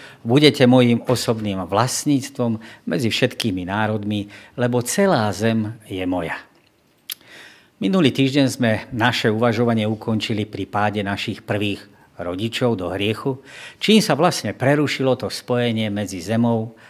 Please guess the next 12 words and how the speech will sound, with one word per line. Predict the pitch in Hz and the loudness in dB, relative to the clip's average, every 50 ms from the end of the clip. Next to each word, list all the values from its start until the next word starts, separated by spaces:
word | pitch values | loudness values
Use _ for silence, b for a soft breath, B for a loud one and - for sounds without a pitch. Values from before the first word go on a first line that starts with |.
| B B B | B B B
a | - 107 107 | -4 -2 -2
nebom. | 107 98 87 87 - - - _ _ B B B B B B B B B B B B B B _ | 0 -2 -2 -6 -8 -10 -16 _ _ B B B B B B B B B B B B B B _
Aj | - 139 143 139 131 | 2 4 6 6 4
potom, | 139 - 233 240 233 - 120 107 120 151 175 170 165 - - _ _ _ _ _ _ _ _ _ _ _ _ _ _ - | 6 6 6 6 6 4 2 4 4 2 2 0 -2 -6 -14 _ _ _ _ _ _ _ _ _ _ _ _ _ _ -10
čo | - 113 | -6 -2
nastala | 101 113 120 113 - - 113 104 98 | 0 0 0 0 0 0 0 0 0
táto | 95 - 107 104 101 - 95 | 2 0 0 0 0 -2 -6
situácia, | - - - 117 120 147 139 135 131 131 123 - - 123 113 107 | -6 -6 -6 -4 -2 -2 0 0 0 0 -2 -4 -4 -6 -6 -4
ten | - 95 95 | -6 -8 -10
status | - - - 110 98 - 113 101 - - | -8 -6 -4 -4 -4 -4 -6 -8 -8 -8
quo, | - 113 101 | -8 -8 -8
ktorý | - - - 117 104 101 | -8 -6 -4 -4 -4 -4